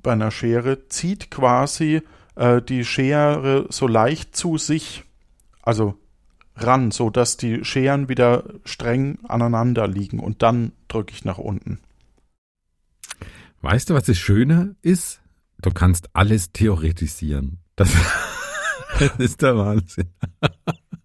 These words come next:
Speaker 2: Okay, gut, ja. Interessant, <laughs> mehr oder weniger.
Speaker 1: Gut, kommen wir zur nächsten Frage.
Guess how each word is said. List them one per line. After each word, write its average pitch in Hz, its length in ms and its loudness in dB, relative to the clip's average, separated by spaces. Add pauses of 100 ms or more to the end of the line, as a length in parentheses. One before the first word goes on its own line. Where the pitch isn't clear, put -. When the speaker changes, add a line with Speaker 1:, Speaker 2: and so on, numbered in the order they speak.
(1300)
Speaker 2:
Okay, 190 500 8
gut, 247 300 2
ja. 107 200 6 (920)
Interessant, 156 680 6 (220)
<laughs> 87 240 4
mehr 90 180 4
oder 80 160 0
weniger. 71 320 -2 (960)
Speaker 1:
Gut, 214 300 4
kommen 151 200 6
wir 147 120 6
zur 139 140 0
nächsten 143 360 0
Frage. 143 600 2